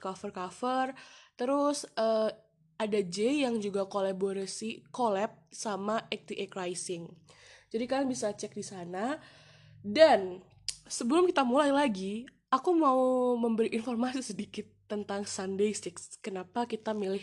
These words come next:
nama Sunday Six? Ayo, kenapa ya? <laughs> Jadi sebenarnya tuh jawabannya simpel guys, karena Sunday Six ini akan ditayangkan,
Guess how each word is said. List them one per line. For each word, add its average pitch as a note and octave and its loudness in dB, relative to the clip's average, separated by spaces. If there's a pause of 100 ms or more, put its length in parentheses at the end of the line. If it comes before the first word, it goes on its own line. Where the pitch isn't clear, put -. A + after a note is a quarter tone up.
(120)
nama F#3+ -6 (420)
Sunday F#4 2
Six? - -12 (800)
Ayo, F3 -10
kenapa F#3 -6
ya? F3+ -2 (440)
<laughs> F#3 -8 (840)
Jadi C4+ -6
sebenarnya A#3+ -6
tuh G#3+ -8
jawabannya G3+ -2
simpel F#3 -4
guys, E3+ -4
karena B3 -2 (460)
Sunday A#3+ 0
Six A#3 -6
ini B3 -2
akan A3 -6 (440)
ditayangkan, G3+ -2